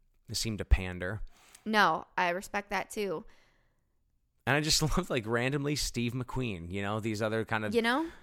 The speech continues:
Speaker 1: To my knowledge, none of, I, none of the other names rang, rang any bells,
Speaker 2: Not for
Speaker 1: people
Speaker 2: me
Speaker 1: in the
Speaker 2: either.
Speaker 1: cast. Um, but
Speaker 2: I thought his
Speaker 1: randomly Steve
Speaker 2: uh,
Speaker 1: McQueen.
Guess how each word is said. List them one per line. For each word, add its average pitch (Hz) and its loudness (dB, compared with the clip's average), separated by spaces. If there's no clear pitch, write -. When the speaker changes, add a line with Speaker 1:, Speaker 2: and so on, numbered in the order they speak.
Speaker 1:
To 143 -2
my 131 4
knowledge, 127 4
none 123 0
of, - -10
I, 104 0
none 104 -4
of 120 -4
the 113 2
other 117 0
names 104 -4
rang, 104 -6
rang 104 -4
any 101 -4
bells, 101 -2
Speaker 2:
Not 185 2
for - -6
Speaker 1:
people 117 -2
Speaker 2:
me 175 0
Speaker 1:
in - -2
the 185 0
Speaker 2:
either. 180 2
Speaker 1:
cast. 107 2
Um, 104 -4
but 113 -2
Speaker 2:
I - -16
thought 202 2
his - 2
Speaker 1:
randomly 117 2
Steve - -2
Speaker 2:
uh, 196 4
Speaker 1:
McQueen. 156 2